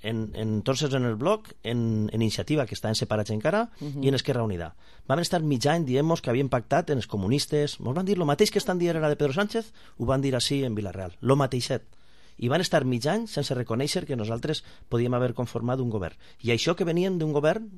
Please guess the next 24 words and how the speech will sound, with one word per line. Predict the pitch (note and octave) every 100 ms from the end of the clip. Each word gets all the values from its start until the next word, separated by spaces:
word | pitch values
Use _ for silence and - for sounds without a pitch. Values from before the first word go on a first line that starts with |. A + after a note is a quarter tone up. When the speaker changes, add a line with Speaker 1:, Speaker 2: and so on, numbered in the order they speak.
| -
Speaker 1:
que | - A#2
tenia | A2+ C3+ C#3
dotze | C#3+ C#3 C#3+
dipu-, | C#3+ -
dotze | B2 C3+ C#3+
regidors | C3+ C3 C3+ C3
del | B2+ -
Partit | B2+ A2+
Popular. | A2 A2 F2 - - - - - - -
Però | B2 A#2
van | B2+
ser | C#3+ D3
capaços | D3 E3 D#3+ A#2
de |
ficar-nos | G#2 A2 C3
d'acuerdo | C#3 C3 D3+ F3
perquè | C3 A2+
no | A#2+
podien | C3 C3
continuar | A#2+ A#2+ A#2 B2+
en |
ese | B2+ A#2+
Partit | A2+ A2+ A2+
Popular | G#2+ A2+ B2